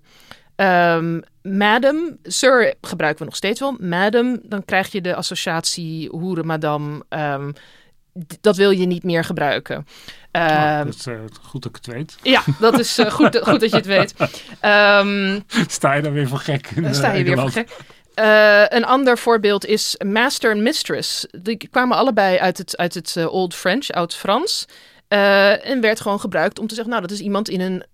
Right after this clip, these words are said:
Speaker 1: po-, positie van gezag." Ehm,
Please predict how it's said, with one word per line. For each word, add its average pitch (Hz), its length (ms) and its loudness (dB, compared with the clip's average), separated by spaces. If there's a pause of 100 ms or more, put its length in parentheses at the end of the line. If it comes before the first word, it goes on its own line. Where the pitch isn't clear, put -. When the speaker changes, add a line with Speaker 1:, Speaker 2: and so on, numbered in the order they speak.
(260)
Speaker 1:
po-, 196 180 -2 (140)
positie 202 460 -4
van 185 140 -4
gezag." 156 540 -4 (420)
Ehm, 180 640 4